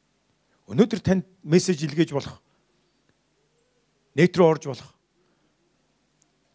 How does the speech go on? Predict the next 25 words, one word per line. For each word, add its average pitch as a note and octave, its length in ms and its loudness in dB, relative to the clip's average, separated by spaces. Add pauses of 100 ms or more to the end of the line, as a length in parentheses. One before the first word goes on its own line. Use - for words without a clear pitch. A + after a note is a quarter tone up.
гар D3 200 0
утас - 160 -10
байгаа D3 320 -4
бол B2 100 -10 (420)
тэр D#3+ 160 2
нь D#3 120 -4
iPhone E3 440 -2
вэ E3 80 -2
нүү, D#3+ 240 -4
Galaxy E3 480 -2
нь D3 80 0
вэ C#3+ 80 0
нүү, D3 160 -2
тэр B2+ 200 -8
ямар G#2+ 240 -10
хамаас F2 360 -16
юм. - 40 -20 (560)
Байгаадаа C3 400 -2
сэтгэл - 360 -12
хангалуун F2+ 240 -20
бай. - 200 -14
Тэрийгээ D3+ 320 -4
сайхан A2+ 320 -10
ашигла. - 240 -16 (880)
Харин F#3 320 0